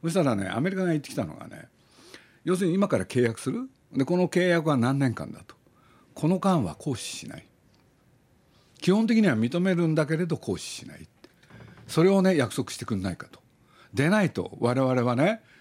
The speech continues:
それにね、サインはできないって言ってきたの。これは面白かったんですよ。もう本当にカルチャー、ね、ギャップ、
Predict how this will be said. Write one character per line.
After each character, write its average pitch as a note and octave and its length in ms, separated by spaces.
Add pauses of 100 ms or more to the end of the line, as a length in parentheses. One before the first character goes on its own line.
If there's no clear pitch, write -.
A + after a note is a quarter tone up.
(100)
そ C3 140
れ B2 120
に A#2+ 140
ね、 F3+ 300
サ C#3+ 160
イ B2 80
ン G2 60
は D2 100
で D2+ 140
き C3 80
な B2+ 60
い - 40
っ - 40
て - 80
言 - 60
っ - 40
て - 80
き - 60
た - 60
の。 - 60 (1200)
こ - 120
れ G3+ 60
は F#3+ 60
面 F3+ 80
白 D#3+ 140
か A2 100
っ - 40
た - 120
ん - 80
で - 80
す - 80
よ。 - 120 (640)
も C#3 220
う - 40 (160)
本 A3+ 220
当 A3 100
に F#3+ 140
カ - 180
ル C#3+ 60
チ D#3+ 100
ャ B2 380
ー、 B2 100
ね、 C3+ 160
ギ A2+ 120
ャ A2 40
ッ - 20 (100)
プ、 F#3+ 220